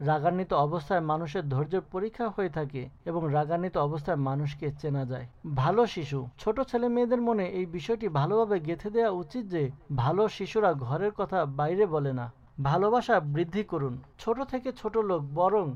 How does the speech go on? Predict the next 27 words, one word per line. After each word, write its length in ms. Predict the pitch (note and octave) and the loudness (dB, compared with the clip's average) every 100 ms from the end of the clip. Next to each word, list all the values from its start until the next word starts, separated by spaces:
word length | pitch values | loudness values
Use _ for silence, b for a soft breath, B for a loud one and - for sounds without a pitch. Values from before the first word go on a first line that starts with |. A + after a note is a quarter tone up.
| - | -8
শিশুরাও 540 | - - A3+ C#4 B3 F3 | -16 -12 -8 2 4 4
কোনো 420 | D3 G#3+ A#3 A#3+ | 2 0 0 -2
কথা 280 | G#3+ G3+ A3 | -2 -2 -2
বললে 300 | G3+ G#3 G3+ | 0 0 0
তবে 300 | F#3+ F#3 F#3 | -2 -2 -2
তা 200 | F#3+ F#3 | 0 2
মনোযোগ 460 | D#3 D3+ D#3+ F#3 G3+ | 2 -2 -4 -4 -6
সহকারে 420 | - G3 G3 F3 | -6 -6 -6 -6
শ্রবণ 400 | D3 F3+ F3+ A3 | -8 -10 -6 -4
করার 260 | G#3+ G3+ E3+ | -2 0 0
অভ্যাস 420 | D#3 D3 G#3 G3 | -2 -2 -2 -2
গড়ুন। 320 | E3 D3 B2+ - | -2 -2 -4 -8
একে 180 | F3 G3+ | -4 -4
গুরুত্ব 420 | D#3+ D3+ A3+ A#3 | -2 0 0 0
দিন, 200 | D#3+ C#3 C#3+ | -2 -2 -4
ইনশাআল্লাহ 600 | D#3+ C#3+ F3+ D#3+ C3+ B2 - - | -8 -4 2 2 2 -4 -8 -4
মানুষ 380 | C#3+ D#3 G#3 - | -2 -2 -4 -6
আপনাকে 420 | E3 F3 E3 G3+ | -10 -8 -8 -8
ভালোবাসবে। 680 | D#3 B2 D3+ C#3 B2+ B2 B2+ C#3 - | -6 -2 -2 -2 -6 -10 -14 -16 -8
কোমলতা, 560 | G#3+ A3+ B3 B3+ C4 B3 | -2 2 4 4 4 2
কঠোরতা। 600 | F#3+ F3 F3 D3+ C#3 A#2+ - | 0 0 0 0 -2 -6 -6
যে 220 | C#3 G#3 | 4 4
কাজ 300 | A3+ A#3+ A#3 | 8 8 8
কোমলতার 500 | - F#3+ F#3 G3 A#3 | 2 -4 -2 -2 -2
মাধ্যমে 400 | A3+ A3+ A3 A3+ | 0 -2 -2 -4
করা 320 | A3+ F3 G3 | 0 2 2
যায়, 220 | G3+ F3 | 2 0